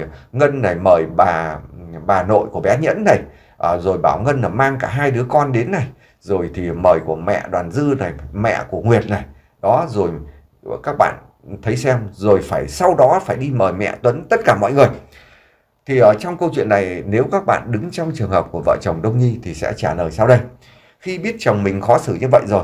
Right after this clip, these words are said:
thì Đông Nhi đã nói, nói với chồng rất là âu yếm, ôm vai chồng và nói rằng: "Ồ, vậy là bác sĩ Trần nghĩ sai rồi. À, chúng em vẫn muốn, à, nói một lời mà mời mới bác sĩ Trần.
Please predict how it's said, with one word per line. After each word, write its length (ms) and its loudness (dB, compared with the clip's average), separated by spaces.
thì 100 -10
Đông 220 -4
Nhi 180 -2
đã 380 -2
nói, 240 -2
nói 420 0
với 140 -4
chồng 320 2
rất 240 -4
là 80 -2
âu 240 0
yếm, 200 2
ôm 240 0
vai 240 2
chồng 220 -2
và 60 -6
nói 180 -2
rằng: 280 -2
"Ồ, 360 4
vậy 200 4
là 120 0
bác 180 0
sĩ 180 -10
Trần 280 -4
nghĩ 160 -6
sai 260 -2
rồi. 180 4
À, 140 -2
chúng 180 -6
em 300 0
vẫn 260 0
muốn, 300 0
à, 160 -2
nói 280 0
một 140 -2
lời 240 2
mà 360 -4
mời 420 2
mới 220 -2
bác 160 -4
sĩ 120 -6
Trần. 160 4